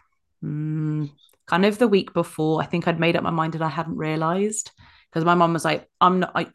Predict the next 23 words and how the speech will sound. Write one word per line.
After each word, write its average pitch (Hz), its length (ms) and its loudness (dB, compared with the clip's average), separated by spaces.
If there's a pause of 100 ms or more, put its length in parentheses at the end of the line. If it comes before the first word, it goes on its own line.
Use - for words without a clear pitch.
I'm, 175 520 2
I'm 180 280 0
going 165 220 -2
to - 60 -14
Turkey 147 320 -6
and 139 80 -4
you 131 80 -10
have - 260 -6
to - 60 -20
come 151 180 -4
with 139 140 -4
me." 143 120 -4
And 135 80 -6
she - 140 -4
was 139 380 -2 (340)
like, 143 420 -2 (220)
didn't 170 240 6
want 156 140 -2
me 151 60 -2
out 143 120 0
of 143 80 -2
her 143 80 0
sight. 131 440 -4